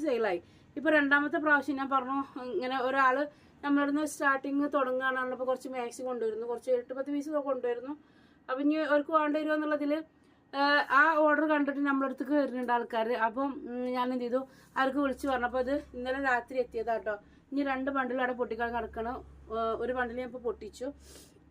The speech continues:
ഞാൻ കാണിച്ചു തരാം ആ രണ്ട് ബണ്ടിൽ ഇനി വന്നിട്ടുണ്ടോ ഇല്ലേ എന്നുള്ളത്. അപ്പോൾ, ഏഹ്, ഇത് രണ്ടാമത്തെ പ്രാവശ്യം റീസ്റ്റോക്ക് എടുത്തതാണ്. അപ്പോൾ നമുക്കിത് ബൾക്കായിട്ട് പോയത് പോണോണ്ടാണ് നമ്മളിപ്പോൾ ഇരുന്നൂറ്റി തൊണ്ണൂറ്റി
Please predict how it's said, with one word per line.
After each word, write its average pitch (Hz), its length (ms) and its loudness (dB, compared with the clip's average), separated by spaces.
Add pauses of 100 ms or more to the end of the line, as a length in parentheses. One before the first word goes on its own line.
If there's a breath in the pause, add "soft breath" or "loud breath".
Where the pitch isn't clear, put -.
(640)
ഞാൻ 226 200 0
കാണിച്ചു 226 280 2
തരാം 220 300 2
ആ 226 140 -2
രണ്ട് 214 220 0
ബണ്ടിൽ 220 320 0
ഇനി 240 140 -2 (140)
വന്നിട്ടുണ്ടോ 240 720 0 (160)
ഇല്ലേ 233 320 2
എന്നുള്ളത്. 208 340 -2 (580 soft breath)
അപ്പോൾ, 294 200 6 (200)
ഏഹ്, 277 320 4 (100)
ഇത് 294 120 2 (260)
രണ്ടാമത്തെ 277 460 2
പ്രാവശ്യം 277 320 2
റീസ്റ്റോക്ക് 254 420 -2
എടുത്തതാണ്. 233 420 -4 (380 loud breath)
അപ്പോൾ 311 220 6
നമുക്കിത് 349 380 6
ബൾക്കായിട്ട് 330 680 4
പോയത് 269 280 4 (140)
പോണോണ്ടാണ് 262 640 4
നമ്മളിപ്പോൾ 254 340 -2
ഇരുന്നൂറ്റി 254 360 -4
തൊണ്ണൂറ്റി 247 420 -2